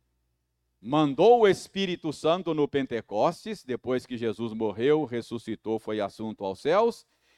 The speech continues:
e esses homens, os apóstolos,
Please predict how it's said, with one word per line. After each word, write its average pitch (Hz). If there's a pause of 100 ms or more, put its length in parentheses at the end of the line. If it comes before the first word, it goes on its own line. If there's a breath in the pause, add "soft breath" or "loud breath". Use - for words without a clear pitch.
(160)
e 185
esses 320
homens, 190
os 147
apóstolos, 151